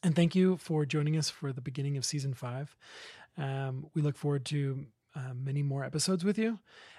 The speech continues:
Um, and I, I didn't note this earlier, but because we're not doing social media as much, what we wanted to encourage our listeners is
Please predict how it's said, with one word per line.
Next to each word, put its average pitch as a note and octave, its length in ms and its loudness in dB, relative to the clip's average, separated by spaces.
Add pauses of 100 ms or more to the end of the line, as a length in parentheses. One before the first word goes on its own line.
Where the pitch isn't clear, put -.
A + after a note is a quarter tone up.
(220)
Um, C#3+ 360 -2 (180)
and F#3+ 260 6
I, F#3 280 6 (200)
I F#3 80 0
didn't G#3+ 300 2
note F3+ 200 4
this F3+ 180 0
earlier, F3 500 0 (400)
but E3 400 2 (340)
because F3+ 360 2
we're F3+ 360 4
not E3 200 -2
doing E3+ 180 0
social D3+ 300 -2
media D3+ 200 2
as E3 100 -2
much, F3+ 380 -4 (540)
what E3 200 2
we E3+ 100 6
wanted F3+ 300 6
to D3+ 140 4
encourage D3+ 400 2
our D3 80 2
listeners D#3 720 0
is B2+ 380 -6